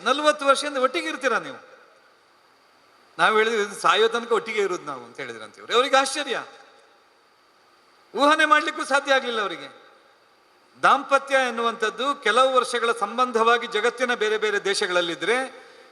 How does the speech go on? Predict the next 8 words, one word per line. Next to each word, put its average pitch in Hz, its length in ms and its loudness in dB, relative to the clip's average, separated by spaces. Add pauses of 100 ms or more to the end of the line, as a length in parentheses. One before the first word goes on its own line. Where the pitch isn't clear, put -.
(320)
ಏಳೇಳು 294 560 4
ಜನ್ಮಗಳ 269 540 2
ಸಂಬಂಧ 247 460 0
ಅಂತ 247 180 4
ತಿಳ್ಕೊಂಡಂಥವ್ರು 208 800 -4
ನಾವು. 135 180 -14 (1040)
ಒಟ್ಟಿಗೆ 320 320 2
ಇರೋದು, 262 440 0